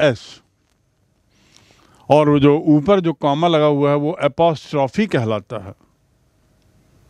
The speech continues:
एपोस्ट्रॉफी, ए पी ओ एस टी आर ओ पी एच ई, एपोस्ट्रॉफी कॉमा। उस एपोस्ट्रॉफी का मतलब होता है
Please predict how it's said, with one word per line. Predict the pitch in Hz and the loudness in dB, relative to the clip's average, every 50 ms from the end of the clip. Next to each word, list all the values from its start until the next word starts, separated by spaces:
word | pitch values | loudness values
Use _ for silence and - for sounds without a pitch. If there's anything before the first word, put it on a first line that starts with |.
| _ - | _ 0
एपोस्ट्रॉफी, | 165 165 - - 180 175 151 - - - - 147 131 120 - - 165 131 92 82 - _ _ _ _ _ _ _ _ _ _ _ _ _ _ _ _ _ _ - | 0 2 2 2 2 2 2 -2 -4 -2 0 2 2 0 0 0 0 0 0 -2 -8 _ _ _ _ _ _ _ _ _ _ _ _ _ _ _ _ _ _ 2
ए | 160 175 175 160 | 4 4 4 2
पी | - - 156 151 156 | 2 2 2 4 4
ओ | 165 156 151 143 139 147 | 4 2 2 4 4 4
एस | 151 135 107 98 - - - _ _ _ _ _ _ - - _ _ _ _ _ _ - | 2 0 0 -4 -8 -16 -20 _ _ _ _ _ _ -20 -20 _ _ _ _ _ _ -2
टी | 156 147 143 | 2 2 4
आर | 139 139 135 | 4 2 2
ओ | 139 139 120 | -2 -4 -4
पी | - 127 127 131 | -6 -4 -2 -2
एच | 127 117 - - | -2 -2 -4 -8
ई, | 104 92 87 - _ _ _ _ - - - - - | -12 -12 -12 -14 _ _ _ _ -20 -20 -16 -4 -2
एपोस्ट्रॉफी | 143 139 120 147 147 143 123 - - - 127 123 110 - 147 139 | -2 0 2 2 2 2 0 -4 -6 -6 -6 -6 -4 -4 -4 -4
कॉमा। | - - 113 101 92 90 92 92 - _ _ _ _ _ _ _ _ _ _ - _ _ _ _ _ _ - | -4 -4 -6 -6 -6 -8 -12 -14 -18 _ _ _ _ _ _ _ _ _ _ -20 _ _ _ _ _ _ 2
उस | 208 202 - 180 | 2 4 2 0
एपोस्ट्रॉफी | 170 135 202 220 233 190 - - 175 160 135 160 170 147 | -2 0 2 2 0 0 0 0 0 0 0 0 -2 -2
का | 151 139 | -2 -2
मतलब | 127 131 123 135 135 123 | -2 -2 -2 -4 -4 -4
होता | 123 117 - 143 | -4 -4 -2 -4
है | 131 | -4